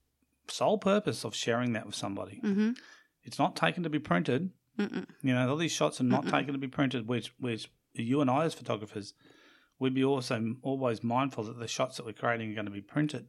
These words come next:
Speaker 2: Yeah.
Speaker 1: at some point.
Speaker 2: Yeah.
Speaker 1: These ones, like, are just created for the moment, and, and, but to the point too where it's just created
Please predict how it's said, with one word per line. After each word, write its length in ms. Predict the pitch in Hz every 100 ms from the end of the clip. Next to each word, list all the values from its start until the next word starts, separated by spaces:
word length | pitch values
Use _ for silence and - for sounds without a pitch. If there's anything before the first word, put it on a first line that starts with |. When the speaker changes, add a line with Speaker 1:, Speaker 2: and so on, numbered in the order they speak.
| -
Speaker 2:
Yeah. 280 | 214 196 185
Speaker 1:
at 80 | 180
some 180 | 120
point. 260 | - 127 220 - -
Speaker 2:
Yeah. 340 | 208 196 190 180 - - _ -
Speaker 1:
These 180 | 156 180
ones, 300 | 180 143 -
like, 200 | 120 113
are 40 |
just 200 | 113 120
created 420 | - 127 127 120
for 120 | - 123
the 80 |
moment, 400 | 113 120 160 143 -
and, 120 | 151 - _ _
and, 340 | 143 139 135 127
but 160 | 147
to 80 | -
the 80 | 147
point 300 | 131 151 147
too 200 | - 135
where 160 | 127 127
it's 100 | 117
just 220 | 151 -
created 340 | 151 135 120